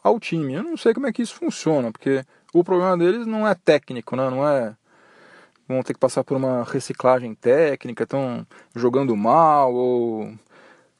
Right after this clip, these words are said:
condicionamento físico deles tá ruim. O problema deles é um problema moral, né? Um problema ético. Não sei que tipo de trabalho que vai ser feito pra que eles possam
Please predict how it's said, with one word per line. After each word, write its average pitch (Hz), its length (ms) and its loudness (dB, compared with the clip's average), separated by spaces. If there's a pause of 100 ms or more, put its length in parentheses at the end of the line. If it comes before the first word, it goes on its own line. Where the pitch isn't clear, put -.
condicionamento 143 540 2
físico 135 340 -2
deles 131 340 0
tá 131 120 2
ruim. 147 540 -2
O 170 40 -10
problema 294 300 -2
deles 220 240 -2
é 359 60 -6
um 359 80 -6
problema 339 280 2
moral, 131 560 4
né? 135 80 -6
Um 123 60 -8
problema 147 360 -2
ético. 131 640 -2
Não 139 160 -10
sei 135 240 -6
que - 120 -12
tipo 143 300 -8
de 135 460 -6 (560)
trabalho 131 480 4
que - 80 -6
vai 139 100 0
ser 143 180 -4
feito - 400 -6
pra 139 80 -4
que - 100 -6
eles 147 160 -4
possam 127 560 0